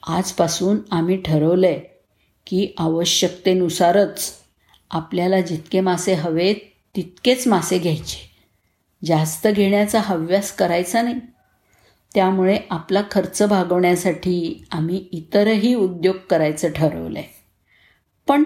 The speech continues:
त्यासाठी निसर्गाची हानी मात्र अजिबात करायची नाही." आईचं बोलणं ऐकून मीताने तिला अत्यानंदानं मिठीच मारली.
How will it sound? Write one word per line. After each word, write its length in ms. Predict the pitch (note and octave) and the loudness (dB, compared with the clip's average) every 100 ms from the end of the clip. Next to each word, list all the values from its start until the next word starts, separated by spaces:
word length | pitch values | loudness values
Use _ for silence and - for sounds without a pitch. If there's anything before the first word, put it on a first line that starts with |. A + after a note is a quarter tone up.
| D4+ | 4
त्यासाठी 520 | A3+ A#3 A#3+ A#3 B3 | 2 2 0 0 0
निसर्गाची 720 | G3+ E3+ G3+ G3 G#3 G#3+ A#3+ | 0 0 2 2 2 0 0
हानी 380 | G#3+ G3+ F#3+ G#3+ | 0 0 2 2
मात्र 640 | A3+ G#3+ - G#3+ G3+ G3+ - _ _ - | 2 0 -2 0 2 -2 -8 _ _ -12
अजिबात 480 | D#3 - F#3+ F3+ G3+ - | -6 -4 0 0 0 0
करायची 400 | G#3 G3 F#3+ - | 2 2 0 -2
नाही." 280 | F#3 D#3+ D#3 - _ _ _ _ _ - - _ _ _ _ _ - | -2 -2 -4 -14 _ _ _ _ _ -20 -20 _ _ _ _ _ -2
आईचं 480 | F3 F3+ F#3 A3 F#3+ | 0 0 0 0 2
बोलणं 340 | F3+ E3 F3 | 2 2 0
ऐकून 560 | - D3+ - F3+ F#3+ D#3+ - - - _ _ - | 0 -2 0 0 0 0 -8 -18 -20 _ _ -6
मीताने 560 | E3+ E3 D#3+ F3 F#3 G3+ | 0 2 2 2 2 -2
तिला 320 | F#3+ E3+ F#3 - | -2 -2 -2 -4
अत्यानंदानं 880 | E3 - - F#3 G3 F3+ E3 F3 G3+ | -8 -6 -2 0 0 -2 0 0 0
मिठीच 480 | G#3 D#3+ G3 A3 - | 0 0 -2 -2 -2
मारली. 380 | F3 D#3 D#3+ | -2 -4 -8